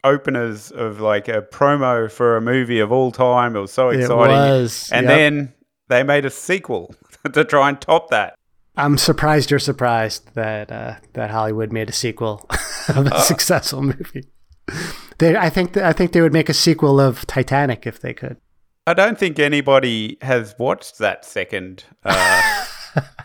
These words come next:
Speaker 1: Independence Day. I saw it, like, running on one of those channels that are, like, the back channel, and I'm like,
Speaker 2: Yep.
Speaker 1: "What is this?"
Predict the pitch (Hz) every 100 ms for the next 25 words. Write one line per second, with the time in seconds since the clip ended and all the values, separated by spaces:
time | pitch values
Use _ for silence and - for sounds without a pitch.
0 | - 160 - - 139 135 127 139 131 123
1 | - 117 117 - 196 190 180 156 139 131
2 | 117 135 151 135 113 117 127 123 117 -
3 | 123 127 123 101 104 101 98 - 95 107
4 | 123 - 107 98 - 127 _ _ - 110
5 | 117 120 135 131 214 190 196 - 104 -
6 | -